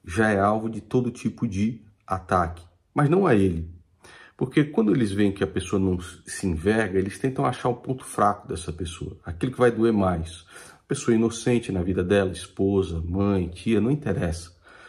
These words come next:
O que eles puderem fazer pra inundar o co-, o coração daquele alvo, daquela pessoa que eles querem destruir, com tanto de ódio que eles sentem. É isso que, é, esse é o objetivo deles, tá? Tudo começou quando aquela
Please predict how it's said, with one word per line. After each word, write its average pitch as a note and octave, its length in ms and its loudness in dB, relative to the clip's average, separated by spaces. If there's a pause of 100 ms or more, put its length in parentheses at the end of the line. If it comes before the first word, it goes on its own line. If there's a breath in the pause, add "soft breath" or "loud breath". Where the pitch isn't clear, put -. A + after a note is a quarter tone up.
(220 loud breath)
O - 80 -12
que - 120 2
eles G3 200 4
puderem D3 500 2
fazer B2 520 0
pra C#3 140 0
inundar D3 920 4
o A#2+ 80 -2
co-, - 360 0
o - 60 -10
coração G2+ 580 0
daquele F#2 420 0
alvo, G#2+ 460 2
daquela E2+ 340 -6
pessoa G#2+ 440 -4
que - 100 -4
eles F#2+ 140 -8
querem F#2+ 260 0
destruir, G2 680 -2 (600 loud breath)
com D#3+ 160 6
tanto G3 420 2
de D3+ 180 0
ódio A#2 300 4
que - 180 -6
eles B2+ 220 -2
sentem. E2 540 -4
É F#2+ 40 2
isso D3 300 0
que, - 140 -12
é, D3+ 280 2
esse C#3+ 200 -2
é D3+ 40 4
o C#3+ 40 4
objetivo A2+ 480 -2
deles, E2 420 -8 (220)
tá? - 120 -10 (920 loud breath)
Tudo B3+ 160 2
começou F3+ 440 6
quando D3+ 220 4
aquela C#3 640 2